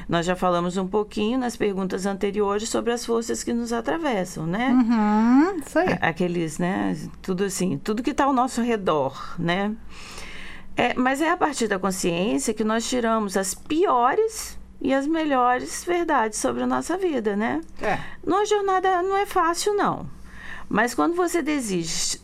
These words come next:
Speaker 1: é, você decide, né, que quer o melhor pra sua vida e com a ajuda de profissionais que você tem empatia, que a
Speaker 2: Isso.
Speaker 1: gente falou anteriormente,
Speaker 2: É.
Speaker 1: com certeza essa jornada se torna possível.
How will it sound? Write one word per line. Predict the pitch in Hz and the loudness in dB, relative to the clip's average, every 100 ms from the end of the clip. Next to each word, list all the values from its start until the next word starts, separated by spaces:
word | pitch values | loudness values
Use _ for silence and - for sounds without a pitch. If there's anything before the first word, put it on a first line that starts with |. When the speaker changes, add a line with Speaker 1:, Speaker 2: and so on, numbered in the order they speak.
| - | 0
Speaker 1:
é, | 180 160 160 | 2 2 0
você | 160 180 208 | -2 -2 0
decide, | 226 359 - - 208 170 139 160 | 0 0 0 0 0 -2 -2 0
né, | 170 214 233 | 2 0 -2
que | 190 | -4
quer | 175 185 | 0 2
o | |
melhor | 190 180 170 170 | 2 2 2 0
pra | 175 | -2
sua | 160 156 | -2 -2
vida | 147 147 185 208 160 147 | -2 -2 -2 -2 -2 -2
e | 156 151 | -2 -2
com | 208 190 | 0 2
a | 190 | 2
ajuda | 165 165 170 | 0 -4 -4
de | 165 | -6
profissionais | - 175 160 - 165 156 165 165 | -4 -4 -4 -2 0 2 2 0
que | - | -4
você | 156 170 - 202 | 0 0 2 0
tem | 196 202 226 | 0 -2 0
empatia, | - 185 175 - - - 208 220 190 170 | 2 2 2 -2 -4 0 0 2 2 2
que | 190 | 2
a | |
Speaker 2:
Isso. | 180 | 0
Speaker 1:
gente | 170 - | -2 -2
falou | 165 156 156 | 0 2 0
anteriormente, | 147 147 139 139 139 156 175 190 165 139 - - - - | -2 -4 -2 -4 -2 2 6 6 6 2 -4 -8 -10 -12
Speaker 2:
É. | - - - - | -12 -10 -12 -4
Speaker 1:
com | 247 | -2
certeza | 247 311 302 254 262 330 | 0 -2 0 0 0 0
essa | 339 349 359 339 294 233 | 0 2 2 4 4 2
jornada | 233 247 247 208 196 | 2 2 2 2 0
se | 240 269 | -2 -2
torna | - 254 285 | 2 2 2
possível. | 277 - 392 - 135 - 127 | 0 -2 -2 -2 -4 -4 -8